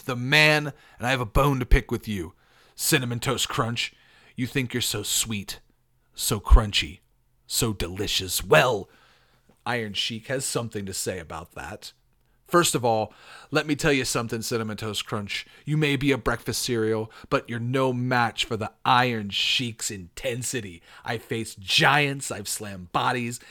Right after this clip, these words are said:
and I've broken bones in the squared circle. You think a little cinnamon and sugar can intimidate me? Ha! Iron Sheik fears no breakfast food.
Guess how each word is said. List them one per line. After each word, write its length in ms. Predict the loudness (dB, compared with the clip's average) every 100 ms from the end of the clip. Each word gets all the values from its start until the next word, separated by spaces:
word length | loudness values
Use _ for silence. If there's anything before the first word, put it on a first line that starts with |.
| -14
and 80 | -10
I've 180 | -10 -4
broken 340 | -4 -2 -6
bones 520 | -2 0 2 2 -2
in 100 | -4
the 80 | -4
squared 420 | -4 -4 -4 -4 -6
circle. 540 | -6 -6 -10 -14 -16 _ _ -18 -10
You 60 |
think 200 | -2 0
a 40 | 2
little 160 | 0
cinnamon 480 | 0 0 0 0 0
and 120 | 0
sugar 520 | 2 4 4 2 -2 -6 _ _ _ _ _
can 120 | -4
intimidate 560 | -2 -2 -2 -2 -2 -4
me? 440 | -4 -4 -4 -6 -10 -10
Ha! 460 | 2 6 6 6 -6 _ _ _ -4
Iron 300 | 6 6 6
Sheik 280 | 0 0 -2
fears 360 | -4 -2 -2 -2
no 160 | -4
breakfast 560 | -6 0 0 0 -4 -6
food. 520 | -2 4 6 6 2